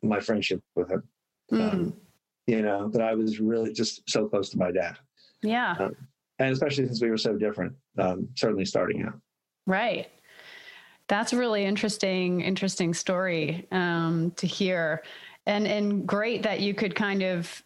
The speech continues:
Speaker 2: that he could be so supportive of you, and you could then kind of realize that maybe you weren't so supportive of him early on, but were able
Speaker 1: Mm-hmm.
Speaker 2: to kind of adapt and, and change and have a great relationship with him.
Speaker 1: Well, it's, yeah, it's, it's, I'm thinking now because my mom's gonna hear this, and she, I've never,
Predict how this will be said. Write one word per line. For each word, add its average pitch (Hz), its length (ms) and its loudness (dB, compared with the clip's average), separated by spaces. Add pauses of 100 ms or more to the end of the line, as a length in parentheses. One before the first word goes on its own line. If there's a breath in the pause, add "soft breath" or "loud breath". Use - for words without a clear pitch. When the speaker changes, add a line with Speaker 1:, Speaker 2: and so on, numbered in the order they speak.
(120)
Speaker 2:
that 190 300 0
he 240 180 0
could 240 140 0
be 208 140 0
so 196 160 0
supportive 202 560 0
of 180 120 2
you, 247 440 0
and 175 400 0
you 202 100 0
could 190 220 -2
then 175 300 0
kind 175 220 0
of 165 120 0
realize 175 500 0
that 175 120 0
maybe 196 180 0
you 196 100 0
weren't 190 200 -2
so 190 160 0
supportive 185 420 0
of 170 120 0
him 240 240 0
early 226 320 0
on, 202 340 0
but 190 240 -2
were 180 120 0
able 180 240 0
Speaker 1:
Mm-hmm. 170 120 0
Speaker 2:
to 170 60 -2
kind 175 160 0
of 160 60 0
adapt 165 400 -2
and, 170 200 0 (460 loud breath)
and 170 120 2
change 160 380 0
and 160 80 2
have 165 180 0
a 160 40 0
great 165 240 -2
relationship 165 560 0
with 151 120 0
him. 160 260 0 (360)
Speaker 1:
Well, 165 160 2
it's, 160 240 -2
yeah, 156 400 0
it's, 139 260 -2
it's, 135 240 0
I'm 131 120 0
thinking 135 380 0
now 117 220 0
because 107 380 -2
my 113 100 2
mom's 110 380 0
gonna 104 180 0
hear 92 180 0
this, 95 200 0
and 101 100 -2
she, 117 160 0
I've 107 160 0
never, 104 400 0